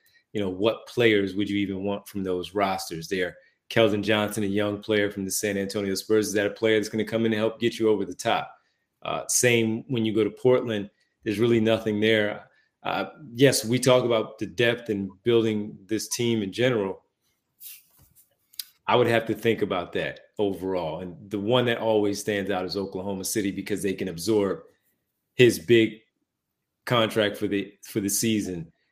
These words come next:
thirty plus million. And, uh, and they can, they can take that underneath their salary cap, help get them to the floor and take on that deal.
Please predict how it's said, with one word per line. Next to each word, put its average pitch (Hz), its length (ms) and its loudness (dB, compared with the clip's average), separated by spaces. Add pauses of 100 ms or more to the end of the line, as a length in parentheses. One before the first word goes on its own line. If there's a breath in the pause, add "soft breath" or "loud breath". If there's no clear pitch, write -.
(140)
thirty 113 280 6
plus 107 380 -2
million. 95 560 -2 (360)
And, 95 320 -4
uh, 85 260 -8 (500)
and 104 400 -6
they 107 200 -4
can, 104 280 -8
they 117 120 0
can 104 200 -2
take 110 240 2
that 95 340 -2
underneath 107 440 0
their 101 160 2
salary 92 480 -2
cap, 92 340 -4 (240 soft breath)
help 113 240 2
get 113 140 4
them 104 180 0
to 104 120 -2
the 92 100 -2
floor 98 540 0 (360 soft breath)
and 95 240 -6
take 110 260 2
on 104 160 0
that 92 200 -6
deal. 104 440 4